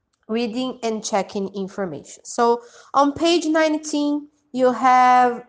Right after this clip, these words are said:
a small text. How do you launch a business with little or no cash and no access to credit? Try bootstrapping.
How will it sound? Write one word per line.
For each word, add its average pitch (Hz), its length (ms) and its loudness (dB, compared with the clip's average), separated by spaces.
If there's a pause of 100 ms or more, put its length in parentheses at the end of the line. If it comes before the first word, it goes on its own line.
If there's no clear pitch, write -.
a 220 640 6
small 214 400 0
text. - 640 0 (360)
How 339 280 4
do 370 100 4
you 349 160 4
launch 277 380 4
a 262 40 -4
business 247 480 -2
with 240 220 0
little 254 300 -2
or 247 140 4
no 240 220 0
cash 233 580 -2 (360)
and 226 340 -2
no 226 500 0
access 220 580 -2
to 214 60 -16
credit? - 680 -4 (280)
Try 180 420 0
bootstrapping. 185 880 -8